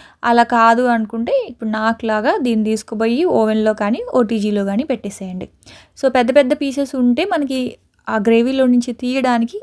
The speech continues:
ఈజీగా ఉంటది. అందుకే నేను కొంచెం పెద్ద పీసెస్ లాగా కట్ చేయించాను. So, ఇప్పుడు దీన్ని ట్వంటీ మినిట్స్ పాటు ఓటీజీలో పెట్టేస్తే అది మనకి గ్రిల్ అయిపోతదనమాట. పైనంతా కూడా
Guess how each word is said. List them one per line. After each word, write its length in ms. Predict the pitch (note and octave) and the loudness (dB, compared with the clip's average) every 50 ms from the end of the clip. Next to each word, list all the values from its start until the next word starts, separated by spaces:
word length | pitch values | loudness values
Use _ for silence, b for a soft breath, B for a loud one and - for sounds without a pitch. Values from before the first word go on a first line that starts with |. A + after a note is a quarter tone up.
| - - | -6 -2
ఈజీగా 420 | B3 A#3+ G#3+ G#3 A#3+ A3 G#3 A3 | -2 -2 0 0 -2 -2 -2 -2
ఉంటది. 380 | G#3 G3 F#3 F#3+ F#3+ - G3+ - A3+ | -2 -2 -4 -8 -10 -14 -12 -6 -2
అందుకే 280 | A3+ A3 A3 A3+ - | -2 0 0 -2 -4
నేను 200 | F4 F#4 E4+ D4 | -6 -4 -4 -2
కొంచెం 280 | A#3+ A#3+ A3 G3+ - G#3 | -2 -2 -2 -4 -4 -4
పెద్ద 220 | G3+ G#3 G3 F#3+ | -4 -4 -2 -2
పీసెస్ 440 | A3 G#3 A3+ G#3+ G3+ - G#3+ G3+ - | -2 -2 -2 -4 -2 -4 -6 -4 -2
లాగా 200 | G#3 G3+ G3+ A3+ | -2 0 0 0
కట్ 320 | A#3+ B3+ G#3+ G#3 - - G3+ | 0 0 -2 -2 -2 -6 -4
చేయించాను. 440 | G3 F#3+ F3+ - F#3+ G3 G3 C4 - B B B B B B B B | -4 -4 -4 -6 -6 -4 -2 -2 -4 B B B B B B B B
So, 120 | - D#4 | 0 0
ఇప్పుడు 200 | D4+ B3 D4 C4 | 0 2 2 0
దీన్ని 460 | A#3 A#3 C4 C4 C4+ C4 B3+ D4+ G#4 - | 0 2 2 2 2 2 0 0 -2 -2
ట్వంటీ 340 | - C#4+ B3+ B3 B3 B3 C#4 | 0 2 2 2 2 2 0
మినిట్స్ 420 | C4 C4 C4 C4 C#4 C#4 A#3+ - - | 0 0 0 0 0 -4 -6 -6 -2
పాటు 280 | A#3+ A3+ A3 G#3 G#3+ D#4+ F4 E4+ - | 0 0 0 2 0 -2 -2 0 2
ఓటీజీలో 520 | A#3+ A#3 A3+ B3+ B3+ A3+ A#3+ A#3+ A#3 A3+ | 2 2 2 0 -2 0 2 2 2 2
పెట్టేస్తే 440 | G#3+ G#3 G3+ - G#3 G#3 G#3 - E4 | 0 -2 -4 -4 -6 -4 0 2 2
అది 140 | D4+ C4+ B3 | 2 4 2
మనకి 320 | B3 A3+ A3 G#3 A#3 A3+ | 2 2 2 0 -2 -2
గ్రిల్ 300 | G#3 G#3 A3 B3 B3+ B3+ | -2 2 2 2 4 4
అయిపోతదనమాట. 720 | B3+ B3 A3 A3 G3+ G3 G3 F#3+ F#3 F3+ F3+ F3+ F#3 G3 G3+ | 4 2 2 2 0 -2 0 -2 -4 -4 -4 -4 -4 -4 -6
పైనంతా 720 | G3 - A#3 A3 A3+ A#3 A#3 A#3 A3 A3 A3+ A3+ - A#3+ | -4 -2 0 0 0 2 0 0 0 -2 -2 -4 -6 -8
కూడా 240 | - - A#3+ B3 | -6 -4 -4 -4